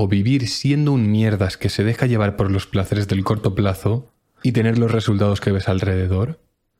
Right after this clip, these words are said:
o coger a la vida por las riendas, al toro por los cuernos, y hacer lo que tanto tiempo llevas evitando hacer.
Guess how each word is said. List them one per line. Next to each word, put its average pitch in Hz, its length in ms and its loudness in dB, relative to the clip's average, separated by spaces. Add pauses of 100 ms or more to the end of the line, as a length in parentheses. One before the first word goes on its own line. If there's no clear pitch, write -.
(140)
o 104 100 -2
coger 101 280 0
a - 20 2
la 120 100 0
vida 110 240 0
por 98 160 0
las 98 200 -2
riendas, 104 760 -2
al 95 260 0
toro 123 200 0
por 117 160 0
los 98 220 -2
cuernos, 101 680 -2 (240)
y 120 140 0
hacer 120 300 0
lo 123 140 2
que 101 100 0
tanto 120 380 0
tiempo 110 380 0
llevas 101 360 0
evitando 95 440 0
hacer. 92 440 -4